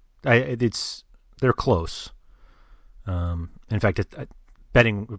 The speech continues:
or odds-wise, it's the closest game of the Saturday slate. So,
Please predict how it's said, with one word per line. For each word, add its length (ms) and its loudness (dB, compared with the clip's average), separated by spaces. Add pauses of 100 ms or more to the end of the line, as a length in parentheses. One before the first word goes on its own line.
(140)
or 260 -6
odds-wise, 540 0
it's 160 -10
the 80 -14
closest 420 -8
game 260 -10 (160)
of 180 -12
the 60 -14
Saturday 440 -10
slate. 360 -14 (180)
So, 340 -16